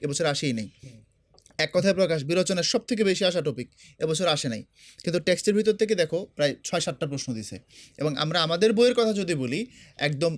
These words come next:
Speaker 1: নয়টা, আহ, কোশ্চেন হচ্ছে আমাদের প্রিপারেশন বুক থেকে হুবহু। আমরা তোমাদের এগুলো সবগুলোই আমাদের গ্রুপে প্রোভাইড করবো ইনশাল্লাহ একে একে।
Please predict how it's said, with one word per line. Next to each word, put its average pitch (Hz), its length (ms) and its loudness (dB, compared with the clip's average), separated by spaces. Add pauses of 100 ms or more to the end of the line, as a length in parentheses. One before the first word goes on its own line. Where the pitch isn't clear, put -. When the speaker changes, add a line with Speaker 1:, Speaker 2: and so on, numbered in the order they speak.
Speaker 1:
নয়টা, 180 380 2
আহ, 156 460 -2
কোশ্চেন 170 360 -4
হচ্ছে 185 220 -6
আমাদের 165 220 -2
প্রিপারেশন 156 440 -2
বুক 143 140 -4
থেকে 147 160 -4
হুবহু। 143 460 -2
আমরা 143 160 -4
তোমাদের 156 280 0
এগুলো 139 240 2
সবগুলোই 135 440 0
আমাদের 131 240 0
গ্রুপে 127 240 -2
প্রোভাইড 117 320 -6
করবো 110 220 -8
ইনশাল্লাহ 131 400 -8
একে 123 220 -6
একে। 180 200 -8